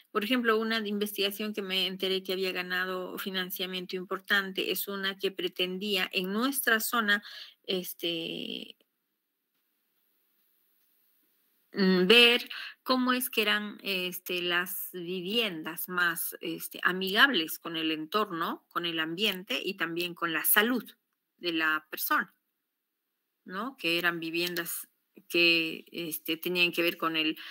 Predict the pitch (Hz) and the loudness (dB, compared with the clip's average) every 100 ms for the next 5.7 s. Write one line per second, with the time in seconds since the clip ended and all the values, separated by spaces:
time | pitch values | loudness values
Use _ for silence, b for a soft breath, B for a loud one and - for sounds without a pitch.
0 | B B - 381 494 415 247 208 220 196 | B B -4 -2 0 4 4 2 -2 -4
1 | 180 190 214 247 240 247 240 233 240 233 | -4 -2 -2 0 0 -2 -4 -2 -2 -2
2 | 226 - 226 208 202 208 180 185 185 185 | -2 -4 -2 -2 -2 -2 -4 -4 -6 -4
3 | 185 180 180 180 175 170 175 170 170 196 | -2 -2 -4 -4 -6 -2 0 2 2 0
4 | 185 185 180 175 175 175 175 180 180 - | -2 -4 -2 0 0 0 0 0 -2 -2
5 | 233 208 196 196 196 - - | -2 -2 -4 -6 -6 -8 -8